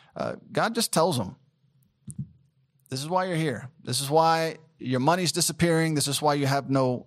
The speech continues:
y-, y-, you're not receiving the fruit of your crops. This is why there's no labor.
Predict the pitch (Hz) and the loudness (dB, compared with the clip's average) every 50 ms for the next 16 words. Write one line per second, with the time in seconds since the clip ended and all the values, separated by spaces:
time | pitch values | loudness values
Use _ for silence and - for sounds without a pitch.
0 | _ - 139 - - - 123 - - 123 131 123 135 139 127 - - - _ _ | _ -10 -10 -8 -6 -6 -6 -6 -4 -4 -4 -2 -2 -2 -2 -4 -8 -20 _ _
1 | 127 135 127 - 160 160 143 131 131 - - 170 190 175 170 120 127 135 131 - | -4 -2 0 0 0 0 2 0 0 0 2 2 4 4 2 2 2 -2 -2 0
2 | - 185 180 180 180 175 - - - - - - - - - - - - - - | 4 4 6 6 6 2 0 0 -4 -6 -6 -8 -16 -20 -20 -20 -20 -20 -12 -6
3 | 139 135 127 135 131 143 143 143 135 139 135 127 139 127 123 123 143 170 - 165 | -4 -4 -2 0 2 2 2 4 2 2 -2 0 0 0 0 2 2 2 2 2
4 | 170 170 165 160 156 | 2 2 2 2 0